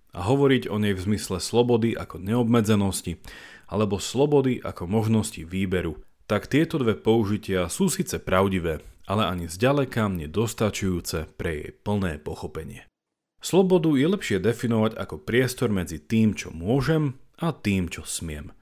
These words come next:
A inými slovami sa tu ponúka starý známy príklad hry a pravidiel. Slobodný je iba ten hráč, ktorý hrá podľa pravidiel, teda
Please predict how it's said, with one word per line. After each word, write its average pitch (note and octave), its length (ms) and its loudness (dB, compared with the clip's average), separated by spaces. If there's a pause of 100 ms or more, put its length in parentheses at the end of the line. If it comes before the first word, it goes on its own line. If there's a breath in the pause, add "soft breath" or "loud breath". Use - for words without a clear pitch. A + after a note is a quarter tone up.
(460 soft breath)
A - 80 -6
inými F2+ 320 -2
slovami A#2 640 2
sa G3 160 0
tu B2+ 160 -2
ponúka G#2+ 480 2
starý C#3 400 2
známy F#2 480 0
príklad E2 480 -4
hry G#2 480 2 (160)
a E2+ 160 -12
pravidiel. E2+ 800 -12 (560)
Slobodný F3+ 640 4
je C#3+ 160 -2
iba F#2 160 -4
ten D3 240 2
hráč, E2 480 -6
ktorý A#2 320 0
hrá A2 320 0
podľa F#2+ 400 -4
pravidiel, F#2 640 -2 (560 soft breath)
teda F2+ 320 -2